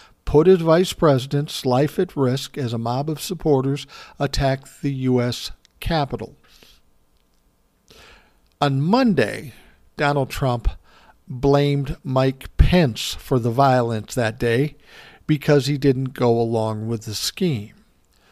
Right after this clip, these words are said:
Donald Trump tells us there was no insurrection. These were lovely people,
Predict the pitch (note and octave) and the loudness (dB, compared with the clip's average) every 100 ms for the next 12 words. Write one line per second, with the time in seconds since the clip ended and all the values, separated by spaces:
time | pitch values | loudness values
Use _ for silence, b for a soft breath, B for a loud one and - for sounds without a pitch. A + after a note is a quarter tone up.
0 | b b b b _ _ - E3 F#3 - | b b b b _ _ -2 -2 -2 -2
1 | G3 D#3 - E3+ F#3+ C#3 C3 A#2+ C#3 C#3 | -2 -2 0 0 2 0 -2 0 0 0
2 | D#3+ D3+ C#3+ C#3+ C#3 - D3 E3 - C3 | 0 0 0 0 -2 0 0 0 -4 -8
3 | A2 C#3 E3 C#3+ C#3+ B2+ D3 D#3 C3+ B2 | -4 -4 -4 -2 -2 2 2 0 -2 -4
4 | F3+ F#3 F3 G#2 A2+ | -4 -6 -6 -8 -10